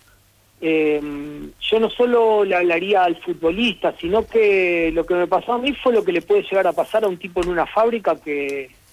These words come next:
que labura cortando chapa durante veinte años de su vida y la fa-, la fábrica cierra o lo despide. Eh, yo creo que hay un miedo muy profundo que tenemos,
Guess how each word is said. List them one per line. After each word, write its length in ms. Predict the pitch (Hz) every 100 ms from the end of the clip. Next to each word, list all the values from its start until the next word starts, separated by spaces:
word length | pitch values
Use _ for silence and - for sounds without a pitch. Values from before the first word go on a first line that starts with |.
| _ - -
que 100 | 156
labura 320 | 156 196 180
cortando 440 | 151 - 170 160
chapa 640 | 135 180 180 151 143 131 135
durante 540 | 139 135 135 143 147
veinte 260 | 156 160 160
años 460 | 156 143 135 135
de 140 | 139 131
su 120 | 139
vida 200 | 165 220
y 60 | 160
la 100 | 135
fa-, 160 | - -
la 140 | 131 135
fábrica 800 | 151 143 123 131 127 127 131 123 -
cierra 380 | 156 165 156 147
o 40 |
lo 80 | 139
despide. 540 | - - 185 170 120 - - - _ _ - - _ - - - - -
Eh, 520 | 147 123 123 127 - -
yo 160 | - 196
creo 160 | 208
que 60 | 202
hay 80 | 196
un 120 | 185
miedo 800 | 190 202 190 175 165 160 156 151
muy 800 | 151 165 170 165 160 156 147 139 - - - -
profundo 560 | - 143 - 196 185 151
que 100 | 147
tenemos, 520 | 147 147 151 151 123